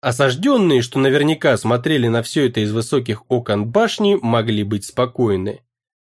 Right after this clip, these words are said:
Ни в эту ночь, ни в следующую император ничего не предпримет.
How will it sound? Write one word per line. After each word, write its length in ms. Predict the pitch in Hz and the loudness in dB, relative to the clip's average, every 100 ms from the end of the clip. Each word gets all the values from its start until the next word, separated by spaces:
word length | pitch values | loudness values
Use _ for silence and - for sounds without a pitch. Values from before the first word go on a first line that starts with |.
| _ _ 220 | _ _ 0
Ни 180 | 277 196 | 2 2
в 160 | 143 | 2
эту 260 | 262 220 196 | 0 4 4
ночь, 360 | 190 170 - | 4 2 2
ни 140 | 127 120 | -2 -2
в 40 | |
следующую 760 | - 254 202 175 - 165 151 139 | -2 -2 2 0 0 -2 0 0
император 560 | 127 151 190 196 147 | -2 2 2 2 2
ничего 420 | 151 147 156 135 | 0 -2 -2 0
не 120 | 123 120 | 0 0
предпримет. 840 | 156 151 131 113 95 90 - | -4 -4 -2 -2 -2 -6 -14